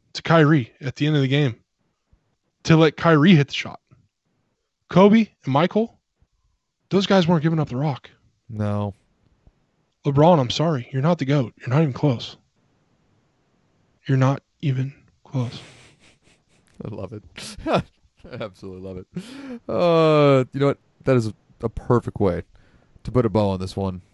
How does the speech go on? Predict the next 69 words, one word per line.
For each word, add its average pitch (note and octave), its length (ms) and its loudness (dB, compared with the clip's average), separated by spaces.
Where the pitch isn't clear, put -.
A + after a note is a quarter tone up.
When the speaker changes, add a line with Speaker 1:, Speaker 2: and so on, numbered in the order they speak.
Speaker 1:
Had G3 120 4
to F#3 80 6
Speaker 2:
But B2+ 80 2
Speaker 1:
do C3+ 160 6
it. A2+ 80 -2
I B2 80 0
mean, C3 160 2
Speaker 2:
that, C3+ 40 2
Speaker 1:
we're E3 100 4
just F#3+ 160 -2
gonna, C#3 180 4
Speaker 2:
uh, F2 580 -10
Speaker 1:
I C3 100 0
gotta, D3 260 4
I B2+ 100 4
gotta F3 220 6
do A#2+ 220 6
a A2 60 6
LeBron's, A2+ 360 4
LaFraud A#2+ 520 0
segment G#2+ 380 -4
every, A2+ 400 -6
I A#2+ 200 -8
just A#2 200 -6
gotta G#2+ 160 -4
do G#2 120 -10
it. G2+ 40 -6
Speaker 2:
I, C3 120 2
Speaker 1:
I'm C#3 40 -2
Speaker 2:
I, C3+ 200 2
Speaker 1:
sorry. A2+ 120 -4
Speaker 2:
I C#3+ 80 0
am F#3 220 -4
absolutely B2+ 540 0
okay A2+ 340 0
with G2+ 180 0
a G#2+ 40 0
LaFraud G2+ 460 -4
segment G2+ 320 -4
at G2 100 -8
the G2+ 100 -4
end G2 100 -4
of F#2 140 -10
each A2 320 -2
and G2 180 -12
every F#2+ 240 -4
one F#2 140 -12
of F2 80 -20
these F2+ 100 -16
podcasts. F#2+ 520 -8
I, A2 60 -4
Speaker 1:
You D#3 60 4
know A#3+ 120 8
Speaker 2:
I E3+ 40 6
Speaker 1:
what C#3 80 6
we, C#3+ 200 4
you E3+ 140 2
know A3 80 6
what D#3 80 4
we B2+ 120 2
need D3+ 160 2
to A#2+ 100 -4
do, G#2+ 100 -6
and A2+ 80 -4
we A#2+ 80 -2
haven't C3+ 140 0
even G#2+ 100 -6
done A#2+ 160 -2
yet. G#2+ 200 -8